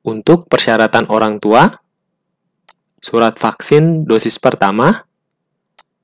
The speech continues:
hasil swab P C R, dan K T P domisili Batam.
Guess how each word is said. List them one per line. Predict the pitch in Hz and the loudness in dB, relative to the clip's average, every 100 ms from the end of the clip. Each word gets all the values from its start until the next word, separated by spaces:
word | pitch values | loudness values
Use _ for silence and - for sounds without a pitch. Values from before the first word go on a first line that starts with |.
| - | -14
hasil | - - 143 143 | -8 0 2 4
swab | 135 131 120 - | 2 0 0 0
P | |
C | 113 113 - | -2 -2 0
R, | 139 180 - _ _ _ _ _ _ _ _ - | 0 0 -6 _ _ _ _ _ _ _ _ -6
dan | 117 117 | -4 -4
K | 113 107 | -8 -6
T | 107 | -6
P | - 123 127 123 | -2 2 4 2
domisili | 107 107 - 113 113 | -2 -4 -4 -2 0
Batam. | 107 104 117 98 85 | 0 0 0 0 -8